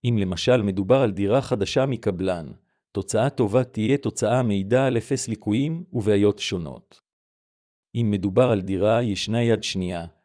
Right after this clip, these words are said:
תוצאה טובה של בדק בית צריכה להצביע על מינימום שיפוצים הנדרשים לשיקום הנכס.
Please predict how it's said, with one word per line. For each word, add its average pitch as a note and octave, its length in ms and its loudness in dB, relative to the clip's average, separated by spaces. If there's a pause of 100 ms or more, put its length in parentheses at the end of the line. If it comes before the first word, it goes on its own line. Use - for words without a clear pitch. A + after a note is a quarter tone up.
(160)
תוצאה A#2+ 380 0
טובה B2 360 4
של G2+ 200 -2
בדק A2 400 0
בית A2 260 0
צריכה A2 400 -2
להצביע A#2 480 0
על A2 100 2
מינימום A#2+ 460 -2
שיפוצים A#2+ 540 -4
הנדרשים G2+ 600 -2
לשיקום G#2 420 -4
הנכס. - 680 -10